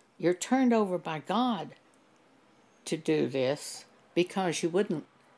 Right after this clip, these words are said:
pay attention to him. These scriptures are written out for you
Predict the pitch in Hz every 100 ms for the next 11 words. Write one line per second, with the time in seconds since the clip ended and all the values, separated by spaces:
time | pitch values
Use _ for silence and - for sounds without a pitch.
0 | _ _ - 170 151 - 170 - 143 139
1 | 160 135 120 - _ _ _ _ _ _
2 | _ _ _ _ _ _ - 220 220 -
3 | 233 - 170 - 165 160 185 143 156 -
4 | 165 160 - - 175 185 143 139 131 139